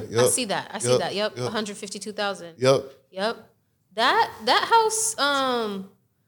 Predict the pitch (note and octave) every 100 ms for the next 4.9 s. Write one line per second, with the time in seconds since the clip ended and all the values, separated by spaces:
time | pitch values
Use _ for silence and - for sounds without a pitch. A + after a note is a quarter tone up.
0 | _ A3+ A3+ D#4+ - D5 A4 E4 B3 B3+
1 | A3+ B3+ A3+ E3+ E3+ B2+ A2 F#2+ G2 A2
2 | - - - - B3+ C4+ A3 G3+ G4+ -
3 | C#4 A3 G#3+ F#3 F3+ - - G3+ G3 B3
4 | B3 A#3 B3 C4 C4+ F#3 F#3+ F#3+ A3+